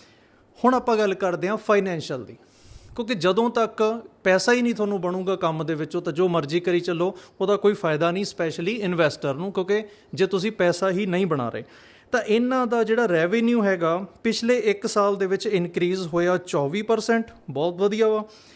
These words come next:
ਗਿਆਰਾਂ ਸੌ ਤਰਤਾਲੀ ਕਰੋੜ ਤੋਂ ਵੱਧ ਕੇ ਹੋ ਗਿਆ ਜੀ ਚੌਦਾਂ ਸੌ ਵੀਹ ਕਰੋੜ ਦਾ। ਤੇ ਪ੍ਰੋਫਿਟ ਇਨਕਰੀਜ਼ ਹੋ ਗਿਆ ਬੱਤੀ ਪਰਸੈਂਟ, ਬਵੰਜਾ ਕਰੋੜ ਤੋਂ ਪ੍ਰੋਫਿਟ ਹੋ ਗਿਆ ਉਣੱਤਰ ਕਰੋੜ ਦਾ।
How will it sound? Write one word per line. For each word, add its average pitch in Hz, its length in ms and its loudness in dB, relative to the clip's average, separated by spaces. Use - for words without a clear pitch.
ਗਿਆਰਾਂ 185 320 6
ਸੌ 226 160 2
ਤਰਤਾਲੀ 202 500 0
ਕਰੋੜ 196 320 4
ਤੋਂ 196 220 -4
ਵੱਧ 180 180 0
ਕੇ 190 160 0
ਹੋ 175 140 0
ਗਿਆ 165 160 0
ਜੀ 185 140 -2
ਚੌਦਾਂ 170 440 0
ਸੌ 175 200 0
ਵੀਹ 190 260 -6
ਕਰੋੜ 175 300 0
ਦਾ। 208 220 0
ਤੇ 196 520 2
ਪ੍ਰੋਫਿਟ 180 400 2
ਇਨਕਰੀਜ਼ 208 460 0
ਹੋ 175 100 2
ਗਿਆ 196 160 2
ਬੱਤੀ 190 360 -2
ਪਰਸੈਂਟ, 156 440 -4
ਬਵੰਜਾ 190 460 2
ਕਰੋੜ 208 320 4
ਤੋਂ 196 160 -6
ਪ੍ਰੋਫਿਟ 160 420 -4
ਹੋ 135 120 -4
ਗਿਆ 160 160 0
ਉਣੱਤਰ 196 560 0
ਕਰੋੜ 120 320 -6
ਦਾ। 107 160 -6